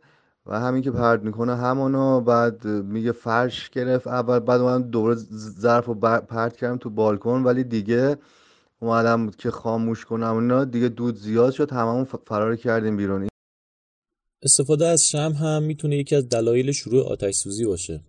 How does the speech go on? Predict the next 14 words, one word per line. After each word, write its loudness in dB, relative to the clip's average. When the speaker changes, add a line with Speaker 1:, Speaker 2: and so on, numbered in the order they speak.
Speaker 2:
نور 0
شمع 0
برای 2
بچه‌های 2
کوچیک -4
جذابه. 0
حتماً، -2
حتماً -2
دور 0
از 2
دسترس -2
بچه‌ها -4
قرارش -4
بدید. -8